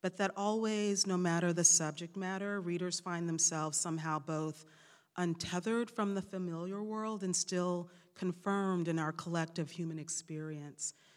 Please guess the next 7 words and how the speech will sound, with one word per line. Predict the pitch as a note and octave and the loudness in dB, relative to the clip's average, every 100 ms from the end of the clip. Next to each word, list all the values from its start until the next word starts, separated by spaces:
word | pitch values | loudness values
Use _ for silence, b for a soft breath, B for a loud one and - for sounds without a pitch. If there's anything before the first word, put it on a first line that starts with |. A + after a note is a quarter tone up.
| B F3 | B -4
in | F3 | 0
our | D#3+ | 0
connections, | E3 F3 E3 E3 E3 - D3+ D3 C#3+ D3 | 0 0 0 0 -2 -4 -4 -2 -4 -4
our | C#3+ | -6
fears, | - D#3+ D3+ D3 C#3+ | 0 2 2 0 0
and | D3 | -2
aspirations. | C#3 C#3 - C#3+ C3+ C3+ - C#3+ C3+ - | -2 -4 -4 -4 -4 -4 -6 -8 -8 -10